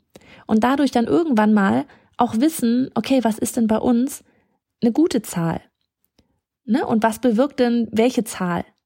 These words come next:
Wenn wir was tun, was bewirkt welche Zahl? Wel-, welchen Ausschlag gibt es?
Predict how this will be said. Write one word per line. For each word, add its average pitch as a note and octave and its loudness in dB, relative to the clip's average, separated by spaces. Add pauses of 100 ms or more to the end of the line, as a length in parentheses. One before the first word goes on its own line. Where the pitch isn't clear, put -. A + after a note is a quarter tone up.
(120)
Wenn G#3+ 4
wir G#3+ 0
was A#3 0
tun, C#4 0
was A#3 -4
bewirkt A3+ -2
welche G#3+ 0
Zahl? G#3 -2
Wel-, F#3+ 0
welchen G#3 -2
Ausschlag G#3 -2
gibt - -10
es? - -16